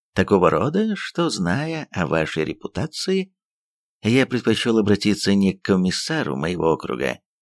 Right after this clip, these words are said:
а именно к вам. Вот факты. У меня украли картину, портрет,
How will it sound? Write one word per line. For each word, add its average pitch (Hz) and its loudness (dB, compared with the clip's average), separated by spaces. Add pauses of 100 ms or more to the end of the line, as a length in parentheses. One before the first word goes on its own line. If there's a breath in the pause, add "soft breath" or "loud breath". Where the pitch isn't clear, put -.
(140)
а 110 2 (100)
именно 107 0
к - -18
вам. 58 -6 (1800)
Вот 117 2
факты. 131 -2 (520)
У 101 2
меня 104 4
украли 101 4
картину, 87 -2
портрет, - -4